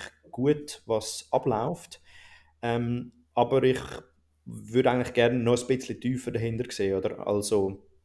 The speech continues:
ähm, ich han, das ist jetzt auch schon wieder ein paar Wochen her, am Andreas sein neues Buch, das Mastering Lightning, angefangen zu lesen, was noch nicht draussen war. Also auf GitHub hat man es ja schon länger können verfolgen und dann dort mal,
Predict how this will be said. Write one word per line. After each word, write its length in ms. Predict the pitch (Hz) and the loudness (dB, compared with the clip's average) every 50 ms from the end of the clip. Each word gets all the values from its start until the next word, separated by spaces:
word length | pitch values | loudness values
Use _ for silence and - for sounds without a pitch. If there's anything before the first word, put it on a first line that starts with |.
| _ _ _ _ _ _ _ _ _ _ - - - | _ _ _ _ _ _ _ _ _ _ -20 -16 -10
ähm, 260 | - 107 101 101 101 | -6 -6 -4 -4 -4
ich 100 | 101 - | -4 -4
han, 460 | 113 110 110 110 107 107 104 104 - _ _ _ _ _ _ _ _ _ _ _ _ _ _ _ _ | -4 -4 -2 -4 -6 -6 -8 -10 -14 _ _ _ _ _ _ _ _ _ _ _ _ _ _ _ _
das 100 | - 107 | -6 -6
ist 60 | 104 - | -6 -6
jetzt 180 | 104 - - | -8 -6 -4
auch 100 | - 110 | -4 -2
schon 280 | 110 - 117 110 110 110 - - | -2 0 -2 -2 -2 -4 -10 -6
wieder 200 | - 107 107 107 | -6 -4 -4 -4
ein 140 | 101 - - | -6 -6 -6
paar 180 | 110 107 104 101 | -4 -4 -4 -4
Wochen 240 | 107 - - 104 | -6 -8 -10 -10
her, 400 | - 123 120 117 117 117 - - - | -6 -4 -2 -2 -2 -2 -4 -6 -10
am 280 | - 107 107 107 104 104 | -10 -8 -6 -6 -6 -6
Andreas 500 | 101 104 101 110 107 107 110 107 110 - | -6 -4 0 2 2 2 2 0 -2 -6
sein 160 | - 107 104 104 - - - - - | -8 -8 -8 -8 -10 -12 -12 -12 -10
neues 260 | - 113 107 107 104 104 | -6 -4 -2 -2 -2 -2
Buch, 240 | 120 123 123 123 | 0 0 0 0
das 160 | 120 123 - - | -2 -6 -10 -6
Mastering 420 | 117 110 107 - - - 104 104 | -6 -6 -6 -6 -6 -6 -4 -2
Lightning, 440 | 101 101 101 107 107 - 120 110 107 | -2 -2 -2 -2 -4 -6 -8 -8 -6
angefangen 460 | 107 107 110 113 - - 113 110 104 | -4 -6 -6 -6 -6 -8 -6 -4 -4
zu 260 | 104 107 104 107 - | -4 -4 -4 -6 -6
lesen, 60 | 107 - | -6 -6
was 140 | 101 - - | -6 -6 -4
noch 100 | 107 104 | -4 -4
nicht 300 | 110 107 107 - - _ - | -4 -4 -8 -14 -20 _ -8
draussen 260 | - 117 107 - 127 | -6 -6 -4 -4 -6
war. 300 | - - - 113 110 107 | -8 -2 2 4 4 4
Also 200 | 110 98 - 101 | 4 0 -2 -4
auf 140 | 101 95 - | -6 -6 -6
GitHub 460 | - 104 104 - - 98 - - _ _ _ _ - - _ _ _ _ _ - | -10 -10 -10 -6 -6 -8 -8 -8 _ _ _ _ -20 -20 _ _ _ _ _ -10
hat 120 | - - | -10 -8
man 80 | 95 98 | -8 -6
es 80 | - | -4
ja 100 | - 98 | -4 -4
schon 160 | 98 - 104 101 | -4 -2 -4 -4
länger 220 | 98 98 104 107 | -4 -4 -6 -8
können 420 | 104 - 104 101 101 101 95 - | -6 -6 -4 -4 -4 -6 -6 -8
verfolgen 580 | - - 110 - 110 101 101 107 104 110 107 107 | -10 -12 -6 0 2 2 2 2 2 0 0 -2
und 200 | - 104 101 98 | -2 -6 -8 -6
dann 140 | - 95 98 | -6 -4 -2
dort 220 | 107 101 107 - | -2 -2 -2 -2
mal, 240 | 107 101 101 98 - | -4 -4 -4 -6 -6